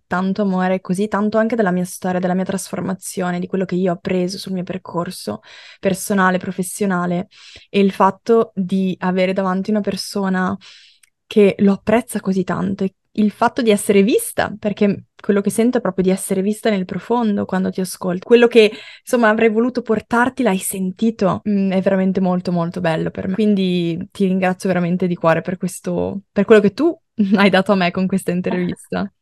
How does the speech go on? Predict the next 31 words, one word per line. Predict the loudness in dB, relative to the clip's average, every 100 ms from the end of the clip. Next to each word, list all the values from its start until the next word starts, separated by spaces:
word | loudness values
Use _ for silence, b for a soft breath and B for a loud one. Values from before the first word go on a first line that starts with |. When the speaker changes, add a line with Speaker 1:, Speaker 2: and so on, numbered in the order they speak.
| _
Speaker 2:
Grazie | -4 0 0 0 -2
a | -2
te, | 2 2 4
sappi | 0 -2
che | 0 2
veramente | 2 0 -4
ho |
preso | -6 -4 -2
tutto | -4 -2
l'amore | 0 2 0 0
che |
hai | 0
messo | 0 -2 -4
in | -8
questo | -8 -8 -6
percorso | -6 -6 -6 -6 -6 -8
e | -6 -6 -6
veramente | -4 -4 -2
complimenti, | -4 -4 -6 -6 -2 -2 -4 -6
complimenti. | -6 -4 -6 -4 -4 -6 -4
A |
volte | -2 -2 -2
dico: | -4 -6
"Ma | -8 -6
come | -4 -2
avrà | -2 -4
fatto | -8 -4 -4 2
a | 4 6 6 4
Speaker 1:
<laughs> |
Speaker 2:
mettere | 2 -2 0 0
su | 0